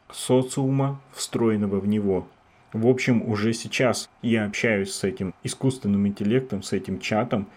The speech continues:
и больше половины вопросов я с ним просто не могу обсуждать. Он блокирует это обсуждение из-за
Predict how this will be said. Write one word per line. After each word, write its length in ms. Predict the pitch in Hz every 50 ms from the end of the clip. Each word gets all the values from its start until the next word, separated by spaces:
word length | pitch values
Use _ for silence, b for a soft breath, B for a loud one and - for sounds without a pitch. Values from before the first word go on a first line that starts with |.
| B
и 280 | - - 110 107 104 101 104 - _ _ -
больше 380 | 107 101 123 131 127 123 - 127
половины 520 | - - 120 127 131 131 117 107 98 95
вопросов 640 | 92 95 92 - 107 104 113 123 120 - 120 - 98
я 140 | 98 85
с 80 | - -
ним 120 | 104 101
просто 380 | 98 - 107 107 226 - - 101
не 100 | 98 98
могу 280 | 92 95 90 85 92 90
обсуждать. 580 | 82 - - - 98 87 85 90 90 80 80 - - _ _ _ _ _ _ _ _ _ - -
Он 180 | - 127 110
блокирует 640 | 98 104 113 113 - - 107 104 95 87 82 - -
это 200 | 85 - 92 87
обсуждение 760 | 85 - - 101 98 98 110 117 127 135 135 127 117 98
из-за 440 | - - 113 101 90 98 101 90 -